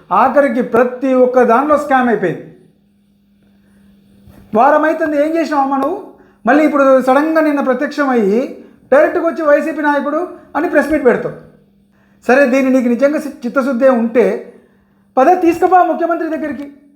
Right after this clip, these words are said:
ఇంత పెద్ద స్కామ్ జరిగితే ఏం చేస్తుంది మీ పో-, పోలీస్ యంత్రాంగం కానీ ఎవరైనా కానీ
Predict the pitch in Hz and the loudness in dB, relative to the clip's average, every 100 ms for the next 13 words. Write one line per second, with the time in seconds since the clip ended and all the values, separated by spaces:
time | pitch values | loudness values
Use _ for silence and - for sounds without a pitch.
0 | _ _ _ _ _ _ _ _ _ 185 | _ _ _ _ _ _ _ _ _ 2
1 | 233 247 311 311 302 285 - 294 330 330 | 2 4 2 2 0 -2 0 -2 0 -2
2 | 320 320 285 311 330 320 311 285 269 269 | -2 -2 -2 -2 -2 -2 -2 -2 -2 2
3 | 269 277 269 302 277 277 269 269 262 240 | 2 4 2 0 -4 -6 -4 -6 -6 -4
4 | 233 247 269 254 285 277 254 202 214 | -4 -4 -2 0 0 0 -4 -4 -6